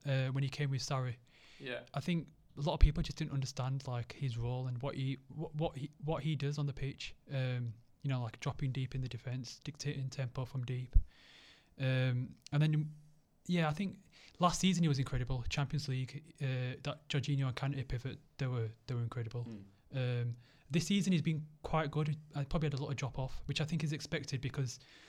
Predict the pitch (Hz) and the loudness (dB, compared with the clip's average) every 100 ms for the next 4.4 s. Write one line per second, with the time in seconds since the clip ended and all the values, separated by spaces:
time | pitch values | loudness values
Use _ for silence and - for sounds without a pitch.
0 | - - - 151 - 165 139 131 127 120 | -20 -8 -2 -2 0 0 2 0 -2 -4
1 | 135 131 147 143 135 127 127 123 123 120 | -4 -2 0 2 2 2 0 -2 -4 -4
2 | - - 139 127 131 139 117 120 123 120 | -8 -10 -6 -4 -2 -4 -4 -4 -4 -4
3 | 120 127 98 - - - _ _ - 135 | -6 -10 -12 -14 -20 -20 _ _ -6 -2
4 | 131 131 131 | 0 0 -2